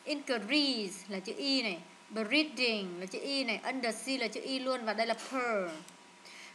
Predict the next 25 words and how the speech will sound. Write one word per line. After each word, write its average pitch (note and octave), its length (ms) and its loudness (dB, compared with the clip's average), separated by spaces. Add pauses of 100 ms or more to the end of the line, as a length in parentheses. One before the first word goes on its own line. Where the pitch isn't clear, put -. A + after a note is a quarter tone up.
Câu C#4 100 0
số C#4 140 -2
năm, C#4 420 4 (360)
social, C4+ 920 6 (360)
ocean. B3 1000 2 (340)
Đó, A3 300 -2 (180)
social D4+ 680 8
là A3 60 8
sờ A3 220 2
dài, G#3+ 400 4
ocean D4 600 4
là G#3+ 80 0
sờ G#3+ 200 2
dài, G#3 440 2
special A#3 800 2
là G3+ 60 0
cũng A3 120 -6
sờ A#3 140 -2
dài G3+ 280 2
luôn. A#3+ 380 0 (340)
Có C4 120 0
decide A#3 880 2 (120)
là F#3+ 100 -6
sờ F#3+ 200 -6
ngắn. F#3 320 -6